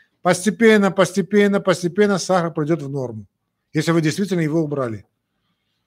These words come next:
Вот эти сахар, сахарный песок, белая мука и крахмал. Через три месяца проверьте гликированный гемоглобин. Вот что надо проверять.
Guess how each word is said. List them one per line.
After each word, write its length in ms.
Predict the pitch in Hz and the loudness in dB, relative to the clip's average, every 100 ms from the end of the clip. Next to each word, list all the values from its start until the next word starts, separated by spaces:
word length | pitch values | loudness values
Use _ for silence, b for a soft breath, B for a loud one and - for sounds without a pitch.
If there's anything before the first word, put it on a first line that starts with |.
| _ _ _ | _ _ _
Вот 100 | 127 | -6
эти 160 | 131 127 | -4 -4
сахар, 340 | - 165 131 | 0 0 0
сахарный 420 | 113 147 127 131 139 | -2 -2 0 -6 -4
песок, 380 | 170 214 214 | 0 2 0
белая 320 | 147 156 151 143 | 2 2 2 0
мука 480 | 143 160 202 214 | -4 0 2 2
и 360 | 170 160 165 185 | -2 -8 -4 -4
крахмал. 560 | 196 151 - 123 110 104 _ _ _ _ _ _ _ | -2 -4 -4 -12 -14 -16 _ _ _ _ _ _ _
Через 240 | 202 202 | 2 2
три 140 | 233 | 2
месяца 320 | 254 262 - 160 | 0 -2 -6 -4
проверьте 400 | 156 190 226 135 | 0 0 -2 -8
гликированный 500 | 135 190 196 165 131 | -6 -2 -2 -2 -4
гемоглобин. 480 | 135 135 127 127 | -6 -6 -6 -2
Вот 140 | 127 196 | 2 4
что 100 | 160 | 2
надо 160 | 143 | -2
проверять. 540 | 120 135 127 123 110 | -4 -4 -4 -6 -8